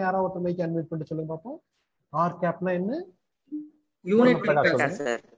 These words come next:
Speaker 1: Unit வெக்டர். Very good. பூர்ண பிரகாஷ், very good. Position வெக்டர். நிலை வெக்டர். எந்த புள்ளியில அப்படின்னு சொல்றது. சரியா? டி ஆர் வெக்டர். Very good. அப்போ இந்த r cap ஒரு unit வெக்டர்.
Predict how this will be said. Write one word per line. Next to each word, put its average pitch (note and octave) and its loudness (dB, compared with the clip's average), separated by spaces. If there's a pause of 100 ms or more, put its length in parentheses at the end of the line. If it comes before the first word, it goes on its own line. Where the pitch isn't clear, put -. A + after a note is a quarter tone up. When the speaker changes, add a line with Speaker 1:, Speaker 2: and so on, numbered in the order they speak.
(340)
Speaker 1:
Unit G3+ 6
வெக்டர். G#2+ 0 (240)
Very C#3 4
good. G#2+ -4
பூர்ண D3+ 2
பிரகாஷ், B2+ 2
very C3 0
good. A3+ 2 (240)
Position A3 4
வெக்டர். - -8 (800)
நிலை G#3+ 4 (160)
வெக்டர். - -8 (260)
எந்த G3+ -2 (160)
புள்ளியில A#3 -4 (440)
அப்படின்னு C#3 -4
சொல்றது. G2+ -12 (720)
சரியா? F3 2 (220)
டி C#3 -2 (140)
ஆர் D4 -6 (360)
வெக்டர். - -4 (180)
Very B2+ 4 (120)
good. F#2+ -10 (580)
அப்போ C#3+ 4 (180)
இந்த C3 2 (160)
r G3+ 0
cap B2+ 0
ஒரு D#3+ -4
unit A#3+ -2
வெக்டர். - -8